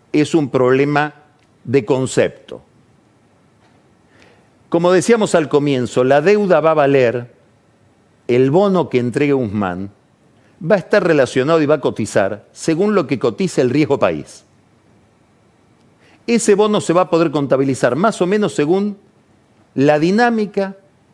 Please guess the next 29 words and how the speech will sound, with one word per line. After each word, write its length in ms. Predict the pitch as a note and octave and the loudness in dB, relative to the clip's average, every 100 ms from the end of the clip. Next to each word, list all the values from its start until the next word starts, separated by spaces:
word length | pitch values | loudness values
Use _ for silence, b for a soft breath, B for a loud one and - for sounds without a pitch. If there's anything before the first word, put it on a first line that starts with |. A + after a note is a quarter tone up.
| _ _ _ | _ _ _
el 180 | C#3 C3 | -4 -2
comportamiento, 1200 | D#3 C#3+ D3+ D3 D#3+ F#3+ A3+ G3+ F3+ E3+ E3+ b b | -2 0 -2 0 0 2 0 -2 -4 -6 -6 b b
la 200 | C3+ C#3+ | 0 0
salud 340 | C#3 D3+ G3+ A#3 | 2 0 2 2
o 80 | F3 | 2
la 100 | D3+ | 2
fragilidad 420 | C3+ C#3+ C#3+ G3+ | 0 0 0 2
de 40 | |
la 60 | E3 | 2
economía 320 | A#2 A#2+ B2+ | 0 -2 -2
argentina. 500 | A2+ G#2+ F2+ D2+ C#2+ - _ _ _ _ _ _ _ _ _ _ _ _ _ _ _ b b b b b b _ - | -2 -4 -4 -8 -12 -18 _ _ _ _ _ _ _ _ _ _ _ _ _ _ _ b b b b b b _ 0
La 260 | F3 F#3+ | 4 4
idea 720 | G3 G3+ A3 E3+ A#2+ G#2 F2 - | 2 2 2 4 4 2 -2 -12
de 380 | B2+ A#2 C#3+ C#3+ | -10 -2 -2 0
que 400 | D3 C#3+ C#3+ - _ _ | 0 0 -2 -10 _ _
frente 560 | - - D#3+ E3 D3+ F3 | -4 0 2 0 2 2
a 80 | G3 | 2
una 280 | G3+ F3+ | 2 0
crisis 640 | - E3+ B2 - F#2 D#2+ - | 0 -2 -2 -4 -6 -8 -8
la 220 | B2 C3 | 0 2
Argentina 720 | C3+ B2 C#3+ C#3 C3 G3 F#3+ D3+ | 2 0 -2 -2 -4 -2 0 0
responde 840 | C#3+ B2 - G3 D3 A#2 G#2+ G#2+ - | 0 -2 -2 0 0 0 -2 -2 -2
interviniendo 1040 | D3 D3 D#3 C#3+ D3 E3+ A3 A3 F#3+ D#3+ | -2 0 0 0 0 0 0 0 0 0
con 180 | C3 C3 | 0 0
el 120 | B2 | -2
mercado 460 | B2 A#2+ E3+ F3 | -2 -2 0 0
en 100 | D3+ | 0
un 120 | D#3+ D3+ | -2 -4
sector, 720 | C3+ G#2+ - B2 C#3+ F3 | -4 -6 -2 0 0 -4